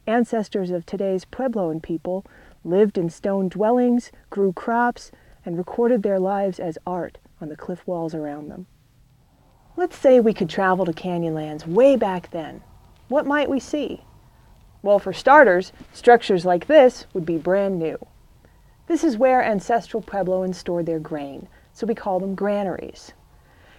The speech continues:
Imagine it full of corn, beans, and squash grown in gardens down by the river,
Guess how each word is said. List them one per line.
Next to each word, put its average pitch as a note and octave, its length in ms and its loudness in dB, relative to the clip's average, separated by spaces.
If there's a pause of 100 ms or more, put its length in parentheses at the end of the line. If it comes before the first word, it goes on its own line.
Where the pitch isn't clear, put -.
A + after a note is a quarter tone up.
(100)
Imagine A#3+ 440 4
it A#3+ 160 4
full A#3 260 6
of E3 140 0
corn, A#3 480 6
beans, A3 420 6
and D#3+ 140 -6
squash G#3 640 2 (280)
grown A3+ 240 4
in G#3+ 120 4
gardens A3 540 0
down F#3+ 200 -4
by F3+ 160 -4
the E3+ 100 0
river, D#3+ 440 -2